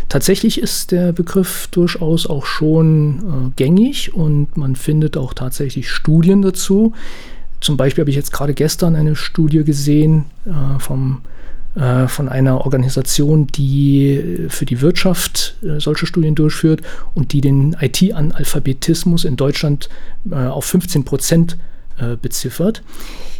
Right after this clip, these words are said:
Ich würde den Begriff viel allgemeiner fassen. Ich glaube, der I-T-Analphabetismus beträgt in Deutschland deutlich mehr als fünfzehn Prozent,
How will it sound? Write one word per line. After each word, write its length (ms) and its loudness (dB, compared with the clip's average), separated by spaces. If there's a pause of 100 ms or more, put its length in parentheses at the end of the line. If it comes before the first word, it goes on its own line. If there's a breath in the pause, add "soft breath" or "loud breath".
Ich 220 -2
würde 260 2
den 560 2
Begriff 300 0
viel 420 2 (140)
allgemeiner 500 0
fassen. 680 -4
Ich 220 -4
glaube, 420 2
der 220 0
I-T-Analphabetismus 1400 0
beträgt 520 0
in 140 0
Deutschland 600 2
deutlich 380 2
mehr 160 2
als 120 -2
fünfzehn 420 0
Prozent, 720 0